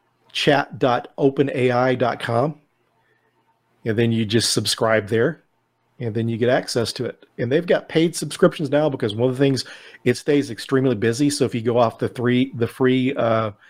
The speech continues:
access method, sometimes you go in there, if it's really busy, uh, it'll tell you that we're currently under heavy loads, that you'll have to come back later. And so if you pay for the subscription, which I think is, like, twenty dollars a month, then you,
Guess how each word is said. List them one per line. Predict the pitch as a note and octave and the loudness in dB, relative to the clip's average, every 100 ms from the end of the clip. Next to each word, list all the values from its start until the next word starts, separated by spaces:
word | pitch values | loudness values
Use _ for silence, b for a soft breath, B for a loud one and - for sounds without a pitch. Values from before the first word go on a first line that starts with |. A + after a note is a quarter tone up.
| B B B B | B B B B
access | C3 C3+ - D3 C#3+ | 0 0 0 0 0
method, | C#3 D3 D3 E3+ C#3+ | 0 -2 0 -2 -2
sometimes | B2 A2 B2+ A#2+ G#2 | -6 0 2 2 0
you | A#2 | -2
go | B2 | 0
in | A#2+ | 2
there, | A#2+ A#2 | 2 0
if | A2 | 0
it's | A2+ - | -2 -2
really | A2 A#2+ | -2 0
busy, | G2 A#2 A#2+ C3+ C3 - _ _ _ - | 0 0 0 0 -2 -8 _ _ _ -4
uh, | A2 G#2 G#2+ | 0 0 0
it'll | A#2 A2+ | -2 -2
tell | - A2+ | 2 2
you | A2+ A2+ | 2 2
that | G#2+ A2+ - | 0 -2 0
we're | A#2+ G#2+ G2+ _ _ - | 2 2 -2 _ _ -4
currently | C3+ A#2+ A2+ A2+ A2 - _ _ _ _ _ _ - | 0 2 2 0 -2 -6 _ _ _ _ _ _ -6
under | C3 B2 A#2 | 0 2 2
heavy | A#2 B2+ A#2+ | 2 2 2
loads, | C#3+ D3 C#3+ | 0 0 -2
that | D3+ | -2
you'll | |
have | A2 | -4
to | - | -2
come | B2 | -2
back | A2+ - | 0 2
later. | D3 G3 E3+ b b b b b b - | 2 2 -2 b b b b b b -6
And | G#2+ | -2
so | B2 | 0
if | C3+ | -2
you | |
pay | B2 C#3+ C3+ | -2 2 2
for | C3+ | 0
the | A#2 G#2+ | -2 -2
subscription, | - A2 - C3 B2 | -2 -2 2 2 2
which | G#2+ | 2
I | A#2 | 0
think | A2+ | -2
is, | G2+ | 0
like, | A2 | -2
twenty | - B2 | -2 -4
dollars | A#2 A2 G#2+ | 0 2 2
a | G#2+ | 0
month, | A2 G#2+ G#2+ - | 0 0 0 -4
then | A2 | -4
you, | G#2+ G#2+ | -2 -4